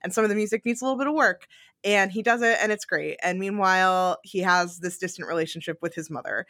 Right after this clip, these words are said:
and then he gets Rent again, and it's you know,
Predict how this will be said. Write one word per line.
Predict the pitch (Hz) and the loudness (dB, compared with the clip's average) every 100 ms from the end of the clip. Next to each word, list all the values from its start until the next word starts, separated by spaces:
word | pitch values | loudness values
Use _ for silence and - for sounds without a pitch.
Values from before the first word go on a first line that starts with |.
| - - _ - | -14 -20 _ 0
and | 185 160 160 160 156 147 - - - _ _ _ _ - | 2 4 4 2 -2 -6 -10 -12 -14 _ _ _ _ -4
then | 185 208 196 202 | 2 2 2 0
he | 208 | -2
gets | 196 196 - | 0 0 0
Rent | 196 190 190 185 - - | 2 2 0 -6 -10 -4
again, | 190 208 175 151 143 147 - 180 | 0 2 4 0 -4 -10 -6 -2
and | 180 | -2
it's | 180 - - - _ _ 190 | -2 -6 -12 -14 _ _ -4
you | 196 | 0
know, | 170 170 170 | 2 2 0